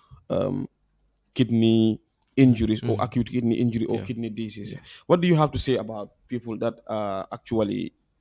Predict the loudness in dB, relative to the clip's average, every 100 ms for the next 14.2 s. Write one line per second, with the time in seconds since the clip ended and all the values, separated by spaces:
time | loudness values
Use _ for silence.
0 | -4 4 4 2 -4 0 0 0 -6 -18
1 | -4 -2 -2 -4 -10 -10 -4 -2 -2 -6
2 | -20 _ _ _ _ _ -4 -2 -4 -8
3 | _ -4 -2 2 2 2 0 0 2 0
4 | 0 -4 -2 -4 -6 -10 -12 -14 -18 -18
5 | -20 -20 _ _ -20 -14 -12 -12 -10 -6
6 | -4 -6 -10 _ _ _ -8 -4 -4 -4
7 | -10 -18 -8 -2 -2 -2 -2 2 2 0
8 | -2 -4 -2 -2 -4 -8 -16 -16 -14 -10
9 | -12 _ -14 -12 -12 -12 -10 -8 -8 -6
10 | -4 -2 -2 -4 _ _ _ _ _ -10
11 | -2 0 0 -2 -8 -10 -12 -10 -6 -2
12 | 0 2 0 -4 -8 _ -14 -6 -2 0
13 | 4 4 8 8 6 2 0 0 4 4
14 | 4